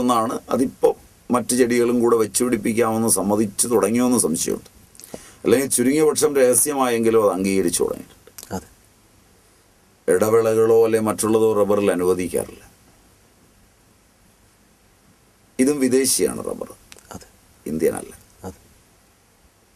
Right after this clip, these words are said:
Speaker 1: തേക്ക് ഇന്ത്യയിലുണ്ടായിരുന്നതാണ് എന്ന് പറയാം. പഴയ കാലം മുതൽ ഇന്ത്യൻ തേക്ക് ഉണ്ട്, നാടൻ. റബ്ബർ ഏതായാലും വിദേശിയാണ്
Speaker 2: അതെ.
Speaker 1: പൂർണ്ണമായി.
Speaker 2: നമ്മൾ നേരത്തെ വളരെ വിശദമായി അതേക്കുറിച്ച്
Speaker 1: പറഞ്ഞിട്ടുള്ളൂ.
Speaker 2: പറഞ്ഞിട്ടുണ്ട്.
Speaker 1: മാഞ്ചിയം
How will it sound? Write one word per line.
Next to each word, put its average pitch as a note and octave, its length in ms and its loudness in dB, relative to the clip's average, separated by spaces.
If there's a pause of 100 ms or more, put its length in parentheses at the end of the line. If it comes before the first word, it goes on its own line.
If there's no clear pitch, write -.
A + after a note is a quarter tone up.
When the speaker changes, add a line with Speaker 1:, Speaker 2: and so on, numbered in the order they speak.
(500)
Speaker 1:
തേക്ക് G2+ 320 -2
ഇന്ത്യയിലുണ്ടായിരുന്നതാണ് C2 1120 -2 (460)
എന്ന് C#2+ 180 -10
പറയാം. - 240 -14 (560)
പഴയ C2 300 -8
കാലം G1+ 260 -12
മുതൽ G1+ 240 -8
ഇന്ത്യൻ D2 240 -4 (100)
തേക്ക് C2+ 280 -6 (560)
ഉണ്ട്, - 140 -16 (440)
നാടൻ. - 260 -10 (1700)
റബ്ബർ A#2+ 260 2
ഏതായാലും C#3+ 400 0
വിദേശിയാണ് E2 540 -2
Speaker 2:
അതെ. - 100 -12
Speaker 1:
പൂർണ്ണമായി. - 360 -8 (120)
Speaker 2:
നമ്മൾ G#2 240 2
നേരത്തെ G2+ 280 2 (480)
വളരെ F#2+ 220 2
വിശദമായി A#2 560 2
അതേക്കുറിച്ച് F#2+ 400 0
Speaker 1:
പറഞ്ഞിട്ടുള്ളൂ. G2 460 -2
Speaker 2:
പറഞ്ഞിട്ടുണ്ട്. - 380 -14 (1080)
Speaker 1:
മാഞ്ചിയം C3 440 0